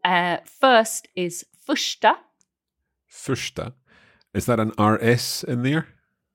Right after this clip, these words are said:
Speaker 1: Yes.
Speaker 2: Okay, första.
Speaker 1: Good pronunciation, Mark. Första. Andra.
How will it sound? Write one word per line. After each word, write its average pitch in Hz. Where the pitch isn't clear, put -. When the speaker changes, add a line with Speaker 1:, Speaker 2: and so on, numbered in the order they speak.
Speaker 1:
Yes. -
Speaker 2:
Okay, 80
första. -
Speaker 1:
Good 180
pronunciation, 151
Mark. 135
Första. -
Andra. 202